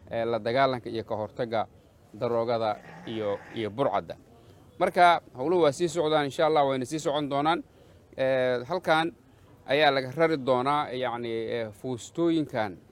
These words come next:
eh, daroogada ah ama khamriga macmalka ah iyo xashiishka. Gaadiidka dowladda hoose ayaa lagu rari doonaa. waxaana lagu gubi doonaa meel fagaaro ah,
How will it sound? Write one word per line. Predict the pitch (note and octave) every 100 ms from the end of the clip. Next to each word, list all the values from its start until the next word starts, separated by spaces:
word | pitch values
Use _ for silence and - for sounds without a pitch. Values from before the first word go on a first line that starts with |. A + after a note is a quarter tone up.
| -
eh, | A2 G#2 G#2 G2+ - - - - - A#2 - -
daroogada | B2 A#2+ B2+ D#3 D#3+ -
ah | E3 - - - - -
ama | A#2+ A#2 -
khamriga | E3+ D#3+ C#3+ C3
macmalka | D3 D3+ C#3 C#3 C#3+
ah | D#3+ - - - - - -
iyo | B2+ C3
xashiishka. | A2+ A#2+ D#3+ E3 - E3 D#3 - - - - - B2
Gaadiidka | C#3 E3 E3 D3
dowladda | C3 C#3+ C#3+ C#3
hoose | C3 B2+ B2+
ayaa | B2
lagu | A#2 A2+
rari | C#3 D#3
doonaa. | D3+ D3+ D3+ D3+ D3+ - - - -
waxaana | B2 C#3 C#3+
lagu | C#3 C#3 C#3+
gubi | D3+ D#3+ D3
doonaa | C3 B2 A#2+
meel | C3+ D3
fagaaro | - A#2+ A#2 B2+
ah, | B2